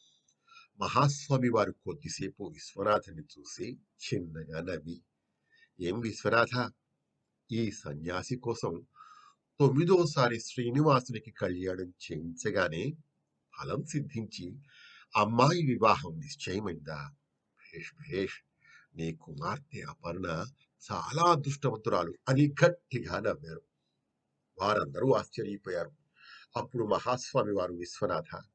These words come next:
ఈ రోజు నువ్వు ఆ రోజు నువ్వు బాధపడడం చూసి ఆలోచించి,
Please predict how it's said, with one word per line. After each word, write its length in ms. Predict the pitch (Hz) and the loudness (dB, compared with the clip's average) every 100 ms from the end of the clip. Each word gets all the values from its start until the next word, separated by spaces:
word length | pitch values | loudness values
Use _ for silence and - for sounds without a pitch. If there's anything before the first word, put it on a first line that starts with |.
| _ _ _ _ _ _ | _ _ _ _ _ _
ఈ 80 | 175 | 6
రోజు 320 | 170 170 180 | 8 10 8
నువ్వు 400 | 202 170 151 - _ _ _ _ _ - - | 2 0 -2 -4 _ _ _ _ _ -10 2
ఆ 220 | 123 139 | 10 12
రోజు 340 | 120 139 185 196 | 12 10 8 4
నువ్వు 280 | 170 147 | 2 2
బాధపడడం 720 | 139 92 78 - - 113 107 104 | 0 -2 -2 -8 -2 0 0 -2
చూసి 440 | - - 87 - | -10 -18 -10 -4
ఆలోచించి, 600 | 76 156 - - 80 107 | -2 -2 -6 -12 -16 -10